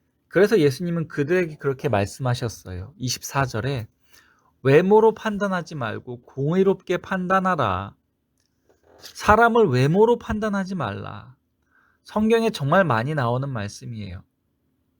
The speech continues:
사람은 눈에 보이는 것과 머리로 이어-,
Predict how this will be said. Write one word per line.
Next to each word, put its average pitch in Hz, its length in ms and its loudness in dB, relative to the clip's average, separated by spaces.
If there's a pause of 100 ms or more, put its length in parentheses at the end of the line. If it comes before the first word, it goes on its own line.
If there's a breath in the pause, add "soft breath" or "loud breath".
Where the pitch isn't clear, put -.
(760)
사람은 180 680 2
눈에 160 260 0
보이는 185 400 -2
것과 104 720 -6 (320)
머리로 147 540 4
이어-, 160 440 2